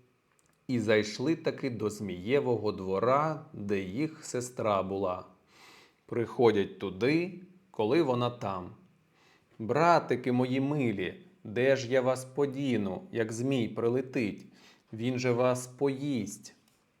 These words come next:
Коли цей змій летить:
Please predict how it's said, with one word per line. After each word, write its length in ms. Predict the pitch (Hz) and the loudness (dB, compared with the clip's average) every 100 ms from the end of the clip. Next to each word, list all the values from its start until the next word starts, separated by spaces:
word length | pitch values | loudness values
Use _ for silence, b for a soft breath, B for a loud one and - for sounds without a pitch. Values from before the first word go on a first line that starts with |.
| _ _ _ _ b b b | _ _ _ _ b b b
Коли 300 | - 131 175 | -6 -2 0
цей 340 | 190 - 123 107 | 0 0 2 0
змій 440 | 107 104 113 110 | -2 -2 0 0
летить: 580 | 110 107 110 110 107 | 2 2 0 -4 -4